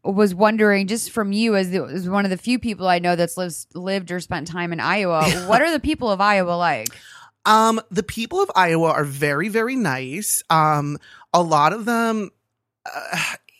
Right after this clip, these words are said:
Speaker 2: there are weird, extremely liberal pockets of Iowa, and then there are weird, s-, frightening pockets of, like, K K K in Iowa, stuff like that.
Speaker 1: Yeah.
Speaker 2: So Iowa is a very str-,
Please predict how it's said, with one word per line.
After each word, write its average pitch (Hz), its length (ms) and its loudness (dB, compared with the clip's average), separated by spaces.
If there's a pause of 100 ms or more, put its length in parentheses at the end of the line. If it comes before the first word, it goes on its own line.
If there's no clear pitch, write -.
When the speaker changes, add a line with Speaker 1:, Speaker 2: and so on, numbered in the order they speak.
(160)
Speaker 2:
there 247 480 -2
are 185 160 2
weird, 180 720 -2 (680)
extremely 170 880 2
liberal 143 380 0
pockets 139 600 -4
of 202 80 -2
Iowa, 208 580 2
and 156 140 0
then 151 100 -4
there 147 140 2
are 143 180 0
weird, 156 580 -2 (580)
s-, - 300 0
frightening 160 760 0
pockets 143 640 0
of, 147 220 -4
like, 139 260 -2
K 143 180 -4
K 139 200 -4
K 139 260 0
in 165 80 0
Iowa, 190 400 4
stuff 180 240 -4
like 180 160 -10
that. 185 340 -2
Speaker 1:
Yeah. 180 320 0
Speaker 2:
So 185 480 0 (320)
Iowa 254 640 2
is 175 180 -2
a 170 60 -2
very 160 720 0 (120)
str-, - 380 -4